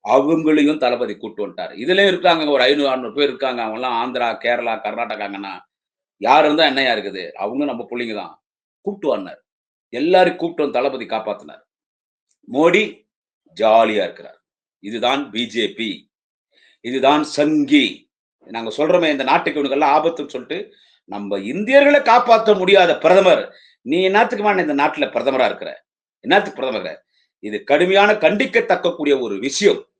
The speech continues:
இது கடுமையாக கண்டிக்கத்தக்க கூடியது. இதற்கு இளைய தலைமுறை நீங்க தான் யோசிக்கணும். நம்ம நாட்டு இந்திய மக்களை காப்பாத்துறதுக்கு வக்கில்லாத, திராணி இல்லாத, தெம்பு இல்லாத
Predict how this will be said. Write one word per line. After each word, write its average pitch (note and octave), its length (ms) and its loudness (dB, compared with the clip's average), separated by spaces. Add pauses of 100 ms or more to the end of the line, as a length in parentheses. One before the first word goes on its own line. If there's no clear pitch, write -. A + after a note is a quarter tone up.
இது G#2 120 -6
கடுமையாக F#3+ 560 0
கண்டிக்கத்தக்க F3 680 -4
கூடியது. F#3 360 -2 (1300)
இதற்கு G#3 420 4 (1200)
இளைய G#3+ 320 4
தலைமுறை E3+ 400 2 (960)
நீங்க E3+ 180 2
தான் F3 220 4
யோசிக்கணும். A2 420 -8 (2250)
நம்ம A3 260 -6 (140)
நாட்டு A#3+ 320 4 (120)
இந்திய B3 240 2 (140)
மக்களை G#3 320 4 (120)
காப்பாத்துறதுக்கு G3+ 880 2 (120)
வக்கில்லாத, F#3 680 4 (300)
திராணி G3+ 380 4
இல்லாத, F3+ 340 4 (100)
தெம்பு G#3+ 240 4
இல்லாத F#3 240 4